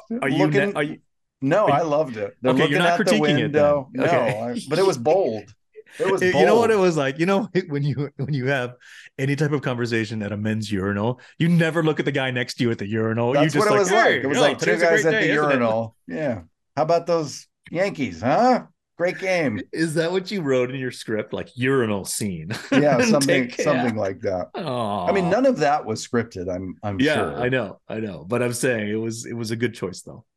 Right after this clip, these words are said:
Speaker 2: Yeah.
Speaker 1: <laughs>
Speaker 2: Uh, but at first, you know, Tom brings this up, like, "Hey, why,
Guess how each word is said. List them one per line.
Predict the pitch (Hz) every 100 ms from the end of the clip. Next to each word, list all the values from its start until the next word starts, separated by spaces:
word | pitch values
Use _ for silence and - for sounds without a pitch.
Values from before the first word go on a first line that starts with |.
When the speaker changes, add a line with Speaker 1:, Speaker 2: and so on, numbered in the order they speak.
| _ _ -
Speaker 2:
Yeah. | - 392 -
Speaker 1:
<laughs> | - - - 523 - - - - -
Speaker 2:
Uh, | 165
but | 160 208
at | 190
first, | - 185 170 -
you | 175
know, | 131
Tom | 127 127 120
brings | 123 107
this | 104 98
up, | 85 -
like, | 95 87
"Hey, | 120 98 87
why, | 101